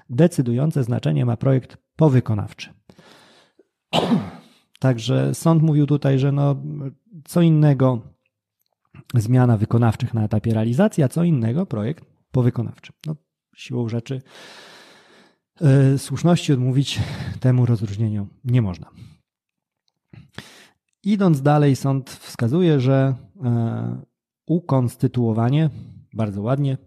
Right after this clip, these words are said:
czyli zapisanie po prostu w umowie obowiązku współdziałania wykonawcy z konkretnym biurem projektowym w zakresie zmian w projekcie wykonawczym byłoby zbędne, gdyby wykonawca miał obowiązek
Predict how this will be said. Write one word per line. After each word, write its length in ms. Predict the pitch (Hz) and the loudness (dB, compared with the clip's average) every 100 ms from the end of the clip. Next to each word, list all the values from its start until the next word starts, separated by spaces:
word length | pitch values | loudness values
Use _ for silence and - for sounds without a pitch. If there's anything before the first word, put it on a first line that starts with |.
| - | -16
czyli 280 | 143 127 107 | -10 -10 -6
zapisanie 500 | 120 - - 123 120 | -8 -8 -8 -6 -8
po 100 | 101 | -6
prostu 340 | 123 - 117 | -6 -4 -4
w 60 | 127 | 0
umowie 320 | 180 202 156 | 0 2 2
obowiązku 440 | 131 147 165 - | 2 2 0 -2
współdziałania 600 | 123 - 120 120 127 127 | -8 -2 0 2 2 2
wykonawcy 520 | 113 120 123 123 - 123 | 0 -2 0 -2 -4 -8
z 100 | - | -4
konkretnym 760 | 131 120 - 190 202 143 120 | -4 0 2 2 2 0 2
biurem 340 | 131 170 135 | 4 4 2
projektowym 800 | 113 117 110 - 101 98 143 185 147 | 2 0 0 -2 -6 -2 -2 -2 -2
w 60 | |
zakresie 420 | 135 123 147 139 | -2 2 2 2
zmian 520 | 117 120 135 226 175 110 | 0 2 4 4 4 0
w 80 | |
projekcie 460 | - 123 120 107 120 | -2 2 2 0 -4
wykonawczym 540 | 107 117 117 123 185 | -2 -2 -2 -2 0
byłoby 360 | 196 220 208 226 | 2 2 2 0
zbędne, 500 | 202 269 202 127 120 | 2 2 2 2 0
gdyby 280 | 123 180 185 | 2 2 2
wykonawca 600 | 156 123 120 113 - 180 | 2 0 -2 -2 0 0
miał 380 | 117 131 143 120 | 2 0 -2 -6
obowiązek 560 | 131 170 170 160 - | 0 4 4 2 0